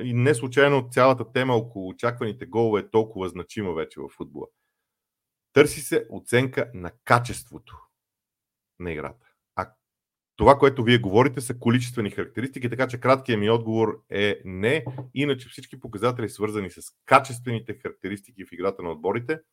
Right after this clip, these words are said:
успеваемост и други неща, вече са много важни. Александър Михайлов. „Кой треньор според теб може с финна настройка да подобри играта на Man United без големи промени в състава и сегашната тактика?“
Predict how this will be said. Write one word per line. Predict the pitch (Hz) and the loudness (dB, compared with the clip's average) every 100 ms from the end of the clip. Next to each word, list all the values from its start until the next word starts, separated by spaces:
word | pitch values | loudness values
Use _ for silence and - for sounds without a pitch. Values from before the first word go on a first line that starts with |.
| _ | _
успеваемост | 92 - 82 98 127 131 123 | -16 -8 2 6 6 4 -4
и | 87 | -4
други | 110 107 _ _ | -4 -4 _ _
неща, | 87 87 123 147 _ _ _ _ 85 | -16 -6 -4 -4 _ _ _ _ -2
вече | 104 104 104 120 - | -2 0 -6 -6 -12
са | - 92 117 _ | -8 -8 -8 _
много | 92 90 87 | -12 -10 -2
важни. | 80 73 - _ _ _ _ _ _ _ _ _ _ _ _ _ _ _ _ _ _ - | 0 0 -4 _ _ _ _ _ _ _ _ _ _ _ _ _ _ _ _ _ _ 2
Александър | 127 139 170 175 | 4 6 6 4
Михайлов. | 139 135 98 - _ _ - | 6 8 8 6 _ _ 2
„Кой | 185 190 | 2 4
треньор | 156 165 | 2 2
според | - 123 | 2 2
теб | 151 147 | 2 2
може | 131 135 | 0 0
с | 123 | -4
финна | 139 139 | -2 0
настройка | 113 - 120 120 | 0 2 2 2
да | 123 | -2
подобри | 113 95 120 | -2 0 2
играта | 110 110 113 | 6 4 4
на | 95 | 0
Man | 101 101 110 | 2 2 0
United | 110 | 0
без | 95 101 | 0 0
големи | 98 95 104 98 | 0 2 2 0
промени | 90 98 101 | -2 0 0
в | - | -2
състава | - 117 123 | 0 4 4
и | |
сегашната | 120 85 101 110 92 | 2 0 0 0 -2
тактика?“ | 85 - _ | -2 -4 _